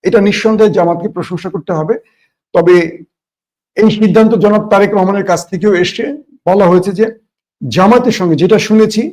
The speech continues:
যে জামাতের ব্যাপারে বা জামাতের নাম করে কটূক্তি রাজনীতির বিপরীতে একটা আদর্শিক রাজনীতিতে বিএনপিকে ফিরে আসতে হবে, এটি তারেক রহমানের মেসেজ।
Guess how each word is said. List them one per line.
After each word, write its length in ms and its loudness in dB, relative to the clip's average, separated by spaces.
যে 280 -2
জামাতের 480 0
ব্যাপারে 340 0
বা 120 0
জামাতের 420 -4
নাম 220 -4
করে 200 -8
কটূক্তি 420 0
রাজনীতির 480 0
বিপরীতে 580 -2
একটা 160 -4
আদর্শিক 520 -2
রাজনীতিতে 560 -2
বিএনপিকে 440 -4
ফিরে 280 -2
আসতে 260 -8
হবে, 220 -20
এটি 200 -4
তারেক 300 -2
রহমানের 340 0
মেসেজ। 340 -4